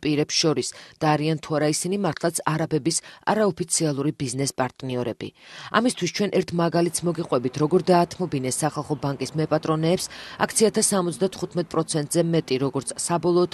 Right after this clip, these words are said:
აღმოჩნდა სწორედ რაკინის სასარგებლოდ. ამ აქციის მფლობელთან, გარდაცვლილი ბიზნესმენის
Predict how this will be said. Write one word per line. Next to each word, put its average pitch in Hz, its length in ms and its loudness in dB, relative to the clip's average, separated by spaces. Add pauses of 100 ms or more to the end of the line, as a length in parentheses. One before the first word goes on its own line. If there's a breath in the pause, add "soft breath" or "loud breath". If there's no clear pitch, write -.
(100)
აღმოჩნდა 170 400 0
სწორედ 160 360 0 (120)
რაკინის 127 440 -2
სასარგებლოდ. 123 640 -2 (520 loud breath)
ამ 202 160 6
აქციის 214 280 0 (120)
მფლობელთან, 147 640 -2
გარდაცვლილი 165 640 2
ბიზნესმენის 160 640 -2